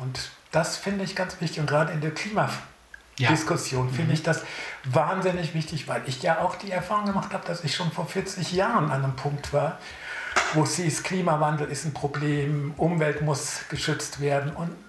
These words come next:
Speaker 1: wir haben versucht, was zu machen und wir sind nicht weitergekommen und wir sind eigentlich in vielen Bereichen ziemlich gescheitert. Wir haben zwar einiges erreicht, aber vieles eben nicht. Und aus diesem Grunde sage ich, also wir müssen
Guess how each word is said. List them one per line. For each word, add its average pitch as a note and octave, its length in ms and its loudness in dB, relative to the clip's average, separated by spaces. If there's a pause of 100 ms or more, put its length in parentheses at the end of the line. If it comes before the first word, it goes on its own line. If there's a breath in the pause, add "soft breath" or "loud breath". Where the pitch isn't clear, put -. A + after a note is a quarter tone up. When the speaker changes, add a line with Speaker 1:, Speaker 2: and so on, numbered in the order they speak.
(100)
Speaker 1:
wir C#3 160 2
haben F3 220 2
versucht, D#3 380 -2
was D3+ 220 -4
zu D#3+ 100 -4
machen C#3+ 200 0
und E3+ 120 -6
wir F3 100 -6
sind G3+ 220 -8
nicht D#3+ 240 -4
weitergekommen B2+ 640 -2
und D3+ 120 -4
wir D#3 80 0
sind E3+ 180 -4
eigentlich D#3+ 560 -2 (520 loud breath)
in D3+ 140 0
vielen E3 280 0
Bereichen D#3+ 640 2
ziemlich F#3 460 0
gescheitert. - 840 -2
Wir C3+ 140 -2
haben F3+ 160 0
zwar F3 340 0
einiges D#3+ 400 0
erreicht, D3+ 460 -2
aber D3 160 -4
vieles D#3 400 -4
eben D3 300 -2
nicht. E3 400 -2
Und B2+ 200 2 (280 loud breath)
aus - 100 -12
diesem F3 240 6
Grunde E3+ 360 4
sage D#3 260 4
ich, - 120 -6
also C#3 160 -4
wir C#3+ 120 4
müssen F3 520 2